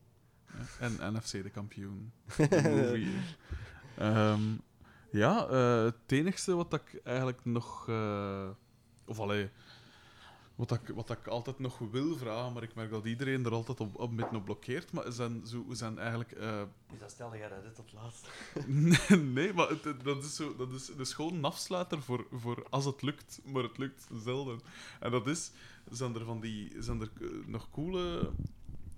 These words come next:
Speaker 1: of interessante anekdotes dat je, dat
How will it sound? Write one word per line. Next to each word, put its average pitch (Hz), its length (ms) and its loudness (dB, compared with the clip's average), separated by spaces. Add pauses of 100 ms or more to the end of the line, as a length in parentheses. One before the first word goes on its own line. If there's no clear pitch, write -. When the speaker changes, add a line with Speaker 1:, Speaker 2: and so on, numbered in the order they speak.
(400)
Speaker 1:
of 110 160 -8
interessante - 500 0
anekdotes 131 680 2
dat 165 220 -2
je, 151 200 -2
dat 127 140 -6